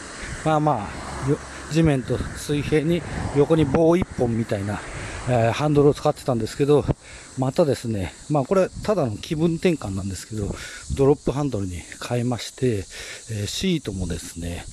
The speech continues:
ちょっと、あの、ロード自転車の形には不釣り合いなバナナシートっ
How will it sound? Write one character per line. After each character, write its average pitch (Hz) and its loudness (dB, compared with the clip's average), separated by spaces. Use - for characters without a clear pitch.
ち - 0
ょ - 4
っ - 2
と、 87 -6
あ 98 -2
の、 95 -4
ロ 139 4
ー - 2
ド 139 6
自 131 -2
転 147 2
車 131 0
の 107 -2
形 120 -2
に 117 2
は 95 -2
不 - -2
釣 143 0
り 113 2
合 101 0
い 101 -2
な 113 0
バ 117 0
ナ 160 4
ナ 170 4
シ 170 -2
ー - -2
ト 104 -2
っ - -2